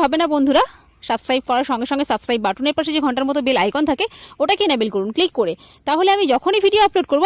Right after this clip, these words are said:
আপনাদের কাছে নোটিফিকেশন চলে যাবে এবং আপনারা ওখান থেকে ওটাতে ক্লিক করে সরাসরি এই চ্যানেলের ভিডিওগুলি সবার প্রথমেই দেখতে পাবেন। তো আসুন দেখা যাক, অ্যাপ্লিকেশনটি প্লে স্টোরে অবশ্যই পাওয়া যায়। আমরা প্লে স্টোরে গিয়ে সার্চ করব ইমোজি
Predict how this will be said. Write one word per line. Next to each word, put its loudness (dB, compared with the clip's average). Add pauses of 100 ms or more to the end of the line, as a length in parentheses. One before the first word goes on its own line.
আপনাদের -2
কাছে 2 (100)
নোটিফিকেশন -2 (100)
চলে 2
যাবে 2 (120)
এবং 0 (100)
আপনারা 0
ওখান 0
থেকে 0
ওটাতে -4
ক্লিক 0
করে 4 (100)
সরাসরি 2
এই 2
চ্যানেলের 0
ভিডিওগুলি -2 (1160)
সবার 0
প্রথমেই 2
দেখতে -2
পাবেন। -4 (180)
তো -6
আসুন -4
দেখা -2
যাক, 0 (680)
অ্যাপ্লিকেশনটি -4
প্লে 0
স্টোরে 0 (100)
অবশ্যই -2
পাওয়া 0
যায়। 0
আমরা -2
প্লে 0
স্টোরে -4
গিয়ে -2
সার্চ -2 (100)
করব -2 (1500)
ইমোজি 2